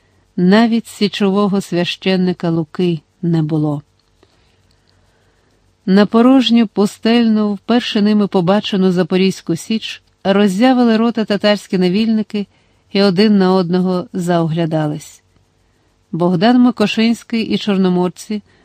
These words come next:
заточуючись від очаківської рубанини, веслування, безсоння і втоми,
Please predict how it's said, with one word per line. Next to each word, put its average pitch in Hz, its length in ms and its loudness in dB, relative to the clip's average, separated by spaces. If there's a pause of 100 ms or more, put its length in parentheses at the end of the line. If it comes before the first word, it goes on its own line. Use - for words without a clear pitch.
(120)
заточуючись 214 1120 -4 (480)
від 190 240 0
очаківської 196 840 -2
рубанини, 175 640 -2 (280)
веслування, 190 720 0
безсоння 196 580 -2
і 170 60 0
втоми, 170 500 -2